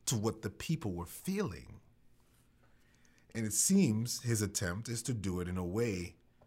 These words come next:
that seems somewhat organized. Now, why would he write it this way? Well, he wrote it as a song. And I think part of the reason why he wrote it this way is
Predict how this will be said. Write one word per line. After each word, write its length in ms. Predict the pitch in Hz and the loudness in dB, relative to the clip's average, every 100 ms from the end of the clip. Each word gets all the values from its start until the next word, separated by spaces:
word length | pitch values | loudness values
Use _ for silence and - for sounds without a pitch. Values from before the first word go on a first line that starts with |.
| _ _ _ _ - | _ _ _ _ -4
that 160 | 107 | 0
seems 280 | - 120 117 | 2 2 2
somewhat 320 | - 98 95 - | 0 0 -2 -2
organized. 500 | 120 95 82 62 98 | -2 -2 -4 -4 -2
Now, 100 | 101 | 2
why 120 | 127 | 2
would 160 | 131 | 2
he 80 | 113 | 2
write 260 | 101 98 98 | 0 0 -2
it 120 | 95 | -6
this 200 | 92 - | -8 -10
way? 120 | - - - | -12 -12 -6
Well, 160 | 131 | -4
he 120 | 127 135 | -2 -2
wrote 200 | 135 131 | -2 -2
it 80 | |
as 140 | 120 104 | -2 -4
a 60 | |
song. 440 | 98 - 101 76 71 | -6 -4 -4 -4 -6
And 100 | 101 | -4
I 60 | 120 | -2
think 320 | 135 120 - | -2 -4 -2
part 160 | 127 | 0
of 60 | 127 | 2
the 80 | 107 | 2
reason 340 | 101 101 90 | 0 -2 -4
why 340 | 82 69 85 110 - - - - | -6 -6 -10 -12 -18 -20 -20 -16
he 160 | - 120 | -2 2
wrote 240 | 101 90 | 4 4
it 80 | 85 | 2
this 220 | 87 - | -6 -6
way 240 | 92 90 98 | -4 -4 -2
is 280 | 113 104 | -2 -2